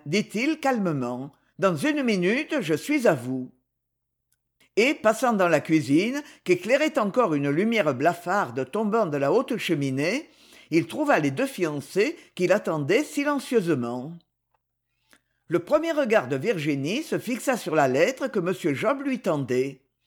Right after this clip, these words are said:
Elle se leva toute droite, fit deux pas, puis,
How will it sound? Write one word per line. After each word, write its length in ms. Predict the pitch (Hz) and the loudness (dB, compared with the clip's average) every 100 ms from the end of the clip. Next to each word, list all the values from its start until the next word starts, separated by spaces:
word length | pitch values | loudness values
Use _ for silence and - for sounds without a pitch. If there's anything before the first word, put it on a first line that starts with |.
| _ _ _ _ | _ _ _ _
Elle 200 | 151 170 | 0 0
se 140 | 160 311 | 0 0
leva 340 | 302 214 160 | 0 2 0
toute 260 | - 190 156 | 0 -4 -2
droite, 580 | 120 127 180 277 - 254 | -2 0 0 -2 -6 -10
fit 180 | - 202 | -4 -2
deux 160 | 147 151 | 0 0
pas, 400 | - 147 226 - - _ | 0 0 -2 -4 -18 _
puis, 400 | - 202 294 - | -6 0 0 -2